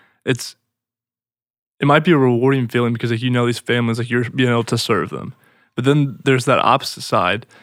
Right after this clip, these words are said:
to where you know that they're <laughs> relying on you and you have that constant pressure. It's like, this family, like, if I don't do this, if I don't do this for them, then they're not getting something. So every, every decision you make from the moment you meet with the family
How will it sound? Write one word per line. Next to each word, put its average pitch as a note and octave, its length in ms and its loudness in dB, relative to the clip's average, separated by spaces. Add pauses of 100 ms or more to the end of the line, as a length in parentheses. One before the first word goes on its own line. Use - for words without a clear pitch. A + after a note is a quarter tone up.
(340)
to - 100 -8
where B2+ 320 2 (140)
you C3+ 180 -2
know C3 200 4
that C#3+ 120 0
they're B2 160 2
<laughs> C#3+ 80 4
relying A#2+ 320 0
on G#2+ 180 -2
you A2 180 -4
and C3 120 -2
you C3+ 100 0
have B2 240 2
that B2+ 180 -2
constant B2 460 -2
pressure. B2+ 320 -2
It's A2 160 -8
like, A#2+ 260 -6 (920)
this C3+ 200 -2
family, C3+ 380 2
like, A2+ 260 -4 (100)
if C3 120 -2
I C3 100 4
don't C#3 180 2
do B2+ 280 0
this, C3+ 460 -2 (240)
if C3 120 -8
I C3+ 40 2
don't C3 120 0
do B2+ 120 -2
this C3+ 120 -2
for - 180 -4
them, C3+ 380 -2 (540)
then C3 440 -6 (340)
they're D3 100 2
not C3+ 200 0
getting D3 200 0
something. A#2+ 240 -4
So - 160 -2
every, D3 240 0
every E3 180 2
decision C#3 460 -2
you C3 160 0
make B2 300 0
from C3+ 140 -2
the B2 60 0
moment B2+ 280 0
you B2+ 80 0
meet A#2+ 140 0
with A#2+ 100 -2
the A2+ 80 -2
family A#2 520 -2